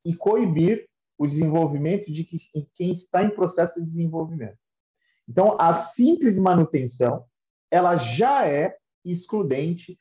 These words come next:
quando a gente leva em consideração o contexto de desenvolvimento regional. E aí, de novo, pegando um gancho sobre o elemento de crise sanitária, é interessante a gente fazer um paralelo das, da crise sanitária e das arboviroses.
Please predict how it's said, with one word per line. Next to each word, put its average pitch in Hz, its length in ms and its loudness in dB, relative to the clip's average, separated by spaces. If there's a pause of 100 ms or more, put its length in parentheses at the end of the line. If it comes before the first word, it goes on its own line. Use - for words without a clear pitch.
(160)
quando 175 200 -2
a 170 40 2
gente 165 280 -6
leva 160 200 -2
em - 20 -4
consideração 151 640 -6
o - 20 -10
contexto 143 480 -10
de 139 60 -20
desenvolvimento 135 720 -4
regional. 127 480 -4 (480)
E - 80 2
aí, 202 160 4
de 165 140 4
novo, 170 320 4
pegando 147 320 0
um 123 100 -4
gancho 160 400 -2 (380)
sobre 160 420 0
o 151 80 6
elemento 143 380 0
de 120 120 -8
crise 123 280 -10
sanitária, 123 680 0 (400)
é 175 80 2
interessante 196 600 4
a 185 40 4
gente 185 180 -2
fazer 175 220 0
um 196 60 -2
paralelo 143 520 2
das, 131 180 0 (240)
da 131 140 0
crise 175 300 -8
sanitária 165 460 -2
e 180 40 0
das 180 220 0
arboviroses. 180 920 -2